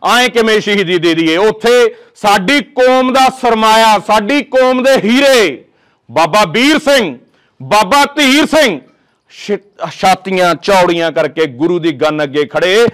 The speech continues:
ਵੀ ਗੁਰੂ ਜੀ, ਸਾਡੀਆਂ ਹਿੱਕਾਂ ਦੇ ਉੱਤੇ ਨਿਸ਼ਾਨਾ ਪਰਖੋ।" ਸਾਡੀ ਕੌਮ ਨੇ ਇਤਿਹਾਸ ਦੇ ਵਿੱਚ ਬਹੁਤ ਵੱਡੀਆਂ ਕੁਰਬਾਨੀਆਂ ਦਿੱਤੀਆਂ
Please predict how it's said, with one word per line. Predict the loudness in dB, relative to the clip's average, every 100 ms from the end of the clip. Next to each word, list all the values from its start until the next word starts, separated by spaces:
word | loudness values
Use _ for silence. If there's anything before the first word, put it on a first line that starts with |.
| -6 -10
ਵੀ | -8
ਗੁਰੂ | -4 -2 -2
ਜੀ, | -2
ਸਾਡੀਆਂ | -6 -4 -4 -4 -4 -2 -4 -6 _ _ _ _ -4
ਹਿੱਕਾਂ | -4 0 -2
ਦੇ | 0 -2
ਉੱਤੇ | -2 -2
ਨਿਸ਼ਾਨਾ | -2 -4 -4 -4
ਪਰਖੋ।" | -2 -2 -4 -6 -8 -10 _ _ _
ਸਾਡੀ | -4 0 -2
ਕੌਮ | 0 -2 0
ਨੇ | 0
ਇਤਿਹਾਸ | 0 0 2 4 4 2
ਦੇ | 0
ਵਿੱਚ | 0 -2
ਬਹੁਤ | -2 -2 -2
ਵੱਡੀਆਂ | -4 -4 -4 -2
ਕੁਰਬਾਨੀਆਂ | -2 -2 -2 -2 -4 -6
ਦਿੱਤੀਆਂ | -8 -6 -4 -4